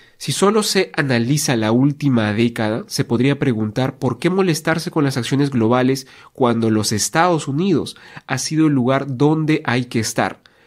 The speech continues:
Pero una perspectiva más a largo plazo muestra la aparente tendencia de ciclos de desempeño relativo en las acciones de los mercados desarrollados.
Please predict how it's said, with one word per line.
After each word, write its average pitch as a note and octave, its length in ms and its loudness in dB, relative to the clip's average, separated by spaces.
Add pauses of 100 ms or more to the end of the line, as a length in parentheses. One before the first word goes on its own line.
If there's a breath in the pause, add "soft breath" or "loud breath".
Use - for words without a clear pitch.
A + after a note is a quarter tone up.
(120)
Pero C3 160 2
una F3+ 200 2
perspectiva C#3+ 680 0
más C#3 380 0
a A#2 80 -2
largo B2 340 0
plazo A#2+ 420 -2 (300 loud breath)
muestra D3+ 480 0
la A#2 180 -2
aparente C#3 520 0
tendencia B2 560 0
de G#2 100 0
ciclos B2+ 480 0
de A#2+ 80 0
desempeño A2+ 640 -2
relativo A2+ 680 0
en E3 80 4
las D3+ 140 0
acciones C#3+ 320 0
de D3+ 60 2
los C3 160 2
mercados B2+ 540 -2
desarrollados. G#2 680 -4